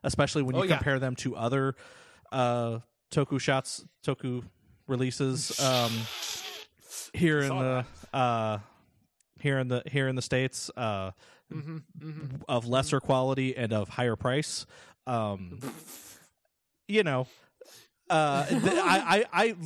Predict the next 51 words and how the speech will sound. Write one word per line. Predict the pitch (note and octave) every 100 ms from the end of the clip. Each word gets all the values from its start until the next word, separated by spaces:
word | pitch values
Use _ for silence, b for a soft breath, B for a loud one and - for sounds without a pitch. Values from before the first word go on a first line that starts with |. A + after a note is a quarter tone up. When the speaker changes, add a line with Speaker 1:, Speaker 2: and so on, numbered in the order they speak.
| D#3
Speaker 1:
I | E3+
literally, | F3+ E3+ E3+ C#3+ B2+
when | B2+
I |
saw | C3 D#3
the | C3
price | - B2+ -
points | C#3+ B2+
that | A#2+
these | B2 A2
were |
being | G#2+ G2
released | F2+ G#2 -
at, | B2+
I | A#2
was | B2
like, | A#2+ -
"Well, | C3 C#3 C3+ C3
I'm | C3+ A#2+
just | B2 -
gonna | B2+
buy | A2+ A2+
every | A2 G#2 G#2
single | B2 G#2
one | G2 G#2
of | G#2
them, | G#2+ G#2+
and | G2+
I'll | F#2+
get | G#2+
around | G#2 G#2
to | G2+
watching | G2 G2 - G2+
what | G2
I | F#2
watch | F2+ F2+ F#2 - - A2+
as | G#2
I | F#2+
watch | F2+ F#2 A2
it, | B2+ -
'cause | -
I'm | G#2+ G2
sure | - A2
I'll | F#2+
watch | F#2 F#2 -
all | G2
of | F#2+
them | G2
eventually." | F#2 F#2 A2+ C#3+ D3 D3+ B B B B
Whereas | B2+ A#2 A2+ A2 G#2
with | A2+ G#2+